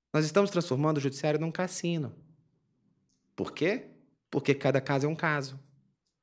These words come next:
Cada caso, tudo começa de novo. Cada sentença desfavorável, vamos jogar de novo na segunda instância. Quem sabe a gente ganha.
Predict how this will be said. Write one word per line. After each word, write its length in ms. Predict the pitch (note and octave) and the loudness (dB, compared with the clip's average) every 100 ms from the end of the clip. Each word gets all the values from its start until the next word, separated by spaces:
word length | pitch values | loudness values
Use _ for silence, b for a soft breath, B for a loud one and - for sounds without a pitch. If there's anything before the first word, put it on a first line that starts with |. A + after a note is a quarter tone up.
| _ | _
Cada 200 | - C#3+ | 4 4
caso, 260 | D3+ D#3+ D3+ | 6 2 2
tudo 200 | F#3 - | -4 0
começa 300 | F3+ F3 F3 | 2 2 0
de 120 | E3+ | -2
novo. 340 | D#3+ C#3 - - _ _ _ _ _ _ _ - | -2 -2 -6 -20 _ _ _ _ _ _ _ 4
Cada 180 | A3 A3+ | 6 8
sentença 380 | A#3 A3 A3+ | 6 4 4
desfavorável, 640 | G3 G#3 F#3 G3+ G#3+ D#3 B2 - - - _ _ _ _ _ _ _ _ | 2 2 4 6 4 0 -6 -8 -12 -12 _ _ _ _ _ _ _ _
vamos 240 | - D3 | 2 4
jogar 160 | E3+ E3 | 6 4
de 100 | E3 | 4
novo 220 | F3+ E3+ | 2 2
na 60 | F3 | -2
segunda 200 | E3 F#3 | 0 0
instância. 380 | F#3 F3 D#3+ - | 2 0 0 -2
Quem 140 | G#2+ | -2
sabe 220 | - G2 | 0 2
a 40 | C#3 | 2
gente 160 | D#3 | 0
ganha. 280 | G#2+ D2+ E2+ | -2 -2 -4